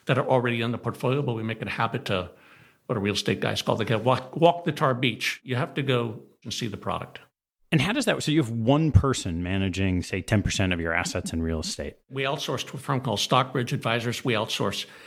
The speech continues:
Speaker 1: lease underwriting, maintenance.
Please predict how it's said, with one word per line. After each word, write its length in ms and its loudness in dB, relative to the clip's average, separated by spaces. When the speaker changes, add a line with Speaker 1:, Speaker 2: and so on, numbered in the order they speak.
Speaker 1:
lease 320 4
underwriting, 840 0
maintenance. 840 -2